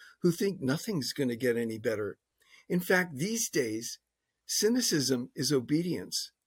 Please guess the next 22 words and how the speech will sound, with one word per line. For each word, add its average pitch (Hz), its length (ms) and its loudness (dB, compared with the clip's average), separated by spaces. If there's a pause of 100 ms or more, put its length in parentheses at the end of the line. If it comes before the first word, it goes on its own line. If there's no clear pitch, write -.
(1080)
What's 180 260 4
really 202 320 4
radical 131 560 0
is 127 100 -2
being 156 240 4
willing 175 300 4
to 196 100 8
look 151 320 4
right 156 240 2
at 226 120 -2
the 240 60 -2
magnitude 156 920 2 (280)
and 135 200 0
difficulty 175 580 2
of 127 160 -2
the 113 80 -4
problems 147 540 -2
we 123 160 -2
face 110 520 -2 (380)
and 143 160 4
still 185 480 6
insist - 720 -2